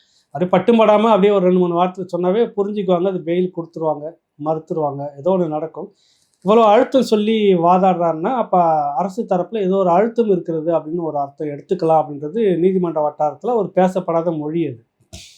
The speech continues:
அந்த அடிப்படையில வந்து இது நடந்திருக்கிறதா நம்ம நினை-, எடுத்துக்க முடியுது. இப்ப கஸ்டடிக்கு போயிருக்கிற நாளைக்கு நாலு மணி வரைக்கும் அவங்க விசாரிப்பாங்க.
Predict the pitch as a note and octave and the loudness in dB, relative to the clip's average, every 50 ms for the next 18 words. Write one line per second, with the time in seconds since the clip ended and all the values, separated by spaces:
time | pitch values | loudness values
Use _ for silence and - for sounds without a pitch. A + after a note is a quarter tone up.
0 | _ _ _ _ _ _ _ _ _ _ _ _ _ - - - _ _ - _ | _ _ _ _ _ _ _ _ _ _ _ _ _ -20 -20 -20 _ _ -20 _
1 | - E3 G3 G#3+ G#3+ G#3 A3+ A#3 A#3 B3 A#3 A3+ A3 G#3+ G#3+ G3 F#3 F#3 A#3 B3+ | 0 2 4 6 6 6 6 4 4 4 6 6 6 6 6 6 4 4 4 4
2 | B3 G#3 E3+ F3 D#3 D#3+ E3+ F3+ G3+ G#3+ G#3 F3+ F3 - F3 D#3 D3+ F3+ F3+ E3 | 4 2 2 2 2 2 2 2 2 0 -2 -2 -2 -2 -2 0 0 0 0 0
3 | D#3 D3 C#3+ C#3 D3 D#3 E3 E3+ C3+ C#3+ F3 F#3+ F#3 F#3 G#3+ F3+ F3 D#3+ D3+ C3+ | -2 -4 -6 -6 -6 -6 -6 -6 -2 -2 -2 -2 -2 -4 -4 -2 -2 -2 -4 -6
4 | C3+ C3+ C3 - D4 D4+ - _ _ _ _ _ - G3+ F#3+ - G3 F#3+ - F3+ | -8 -8 -8 -10 -10 -12 -14 _ _ _ _ _ -8 -6 -2 -2 -2 0 0 -2
5 | F3 - A#3 G#3+ G#3 F#3+ E3+ E3 E3 E3+ E3 D#3+ E3+ F3 F3+ G#3 G#3+ F#3+ F3 F3 | -2 -2 -4 -2 -2 -4 -4 -4 -2 -2 -2 -2 -2 -2 -2 0 0 0 2 2
6 | F#3+ G3+ G3 F#3 F#3 - F#3+ F3+ E3+ E3 D#3 D3 D3 D#3 E3+ F#3+ G#3+ A3 G3+ F#3+ | 2 2 0 -2 -2 -4 -2 -2 -2 -2 -4 -4 -2 2 2 4 4 2 2 0
7 | F#3+ F3+ E3 D#3 D#3 D#3+ - G#3+ F#3 D#3+ D3+ C#3 C3+ - - D#3 D3 C#3+ - - | 0 0 0 -2 -4 -4 -4 -4 -4 -2 -4 -6 -6 -6 -6 -6 -6 -8 -12 -12
8 | C3 B2 | -12 -12